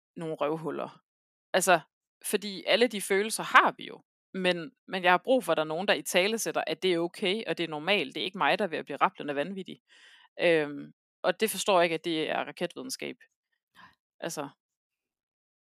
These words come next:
Speaker 2: Nej, og det er legalt at sige højt, ikke?
Speaker 1: Ja.
Speaker 2: Altså, at dele med andre, for det er det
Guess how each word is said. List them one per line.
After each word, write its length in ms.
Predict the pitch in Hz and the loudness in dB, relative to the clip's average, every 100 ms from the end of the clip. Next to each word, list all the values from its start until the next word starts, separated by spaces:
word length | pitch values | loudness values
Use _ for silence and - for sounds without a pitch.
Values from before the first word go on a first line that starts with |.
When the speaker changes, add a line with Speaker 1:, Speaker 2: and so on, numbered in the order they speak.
| _ _ _ | _ _ _
Speaker 2:
Nej, 200 | 247 269 254 | -4 -2 -2
og 100 | 254 | -4
det 80 | |
er 40 | 262 | -6
legalt 480 | 247 285 277 320 285 | -6 -4 -6 -6 -12
at 60 | |
sige 200 | - 220 | -10 -8
højt, 340 | 196 220 233 - | -6 -6 -6 -10
ikke? 160 | 285 - | -12 -4
Speaker 1:
Ja. 80 | - _ _ _ - | -4 _ _ _ -10
Speaker 2:
Altså, 260 | 240 233 226 - | -6 -6 -8 -12
at 80 | 254 | -6
dele 360 | - 285 302 339 | -2 0 0 0
med 80 | 311 | -2
andre, 260 | 247 240 254 | -2 -2 -2
for 60 | |
det 80 | |
er 60 | |
det 20 | 269 | -4